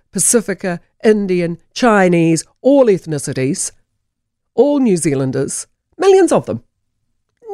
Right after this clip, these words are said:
never been to prison, will never look like going to prison, have never stabbed somebody twenty-three times in the head, neck and body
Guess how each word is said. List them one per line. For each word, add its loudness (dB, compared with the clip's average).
never 2
been 0
to -8
prison, -8
will 2
never 0
look -4
like -2
going 0
to -6
prison, -2
have -2
never -2
stabbed -2
somebody 0
twenty-three -2
times -2
in 2
the 2
head, 0
neck 0
and 0
body 2